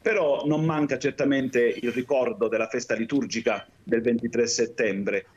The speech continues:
E, mm, ci sarà, certamente c'è la preparazione liturgica con la novena che stiamo vivendo, eh, stiamo vivendo qui, eh, nella parrocchia, nella chiesa parrocchiale. Poi anche noi vivremo una piccola veglia,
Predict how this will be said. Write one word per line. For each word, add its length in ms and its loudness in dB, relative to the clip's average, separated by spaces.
E, 800 4
mm, 540 -2
ci 160 0
sarà, 320 0
certamente 500 0
c'è 120 -2
la 100 0
preparazione 800 0
liturgica 580 -2
con 160 0
la 100 0
novena 640 0
che 100 -2
stiamo 380 0
vivendo, 880 2
eh, 60 -4
stiamo 280 -2
vivendo 520 -2
qui, 320 2
eh, 680 2
nella 260 0
parrocchia, 540 -2
nella 220 -2
chiesa 320 -4
parrocchiale. 720 -2
Poi 240 2
anche 360 0
noi 300 0
vivremo 680 0
una 360 -2
piccola 460 0
veglia, 640 0